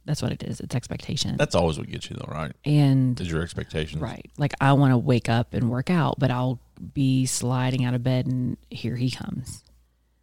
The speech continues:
Speaker 1: You know, "Hi, Mommy." And then there are days that I'm just tired, um,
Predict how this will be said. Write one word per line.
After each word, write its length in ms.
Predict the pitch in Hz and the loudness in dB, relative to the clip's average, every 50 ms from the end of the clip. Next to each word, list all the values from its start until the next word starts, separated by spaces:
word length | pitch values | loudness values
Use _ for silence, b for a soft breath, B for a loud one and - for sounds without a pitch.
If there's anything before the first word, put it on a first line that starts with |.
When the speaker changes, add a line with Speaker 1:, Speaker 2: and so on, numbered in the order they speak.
| _ _ _ _ _ _ _ | _ _ _ _ _ _ _
Speaker 1:
You 80 | 165 143 | -18 -16
know, 80 | - - | -14 -6
"Hi, 180 | - 220 240 262 | 0 2 2 4
Mommy." 720 | 254 247 240 240 240 226 226 233 233 233 233 233 233 240 214 | 4 4 6 6 6 8 8 8 8 8 6 6 4 2 2
And 120 | 160 156 | 0 0
then 120 | 147 139 127 | 0 2 2
there 100 | 147 139 | 4 2
are 40 | 143 | 2
days 200 | 127 131 131 - | 2 0 -2 -2
that 120 | - - | -2 0
I'm 120 | - 117 - | 0 0 0
just 180 | - - - - | -2 -4 -10 -10
tired, 640 | - - 175 175 175 160 160 160 151 147 151 151 - B B B B B B B B B B B B B B - | -6 -4 0 2 2 4 4 4 4 4 4 2 -2 B B B B B B B B B B B B B B -6
um, 500 | - 139 135 131 135 - 104 95 123 131 | -2 0 2 2 2 2 0 0 -2 -6